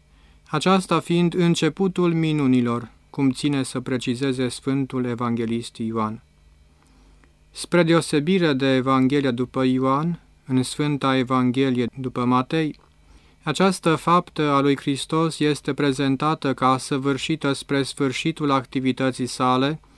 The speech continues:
iar nu la începutul ei. Trebuie să menționăm că la Sfântul Apostol și Evanghelist Ioan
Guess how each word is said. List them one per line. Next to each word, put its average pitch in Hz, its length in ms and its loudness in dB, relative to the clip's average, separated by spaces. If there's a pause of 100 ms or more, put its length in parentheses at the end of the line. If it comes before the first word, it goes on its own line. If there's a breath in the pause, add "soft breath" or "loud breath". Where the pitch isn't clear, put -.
(240 soft breath)
iar 143 320 0
nu 143 160 2
la 151 140 2
începutul 120 580 -2
ei. 110 280 0 (880 soft breath)
Trebuie 175 340 4
să 170 160 2
menționăm 151 600 2
că 139 180 -4
la 131 160 2
Sfântul 156 400 -2
Apostol 135 600 -2
și - 160 -6
Evanghelist 127 680 0
Ioan 135 460 0